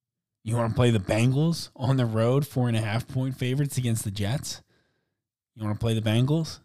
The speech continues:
Yeah, no, no, okay. Chiefs on the road, six and a half point favorites against the Colts. Is that what you wanna do?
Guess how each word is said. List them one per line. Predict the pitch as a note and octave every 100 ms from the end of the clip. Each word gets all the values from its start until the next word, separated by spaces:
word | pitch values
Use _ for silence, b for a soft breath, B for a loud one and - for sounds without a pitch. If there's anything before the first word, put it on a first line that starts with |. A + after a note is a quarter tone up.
| _ _ _
Yeah, | A2 C3
no, | D#3+ C3 D#3+ D#3+ - _
no, | G#2+ B2+ D#3 E3+ - C3
okay. | B2+ - A2 C3+ b b b b b _ _ _ _ _ _ _
Chiefs | - C3 E3 G3+ -
on | C3+ C3+
the | B2
road, | A2+ A#2+ D3 D3+
six | - C#3+ C3+
and | B2
a |
half | A#2+ A#2+ -
point | B2+ B2 B2 - _ _ _ _ _ _ _ _ _ _
favorites | - - A#2 C3+ C#3+ B2+
against | A#2+ G#2+
the | F#2+
Colts. | - - A2 C3 F#3 - G2+
Is | F#2
that | F#2+ A#2+ A#2+
what | D#3
you | D#3+
wanna | D#3+ E3
do? | D#3+ D3+ E3 G3 G#3 G#3+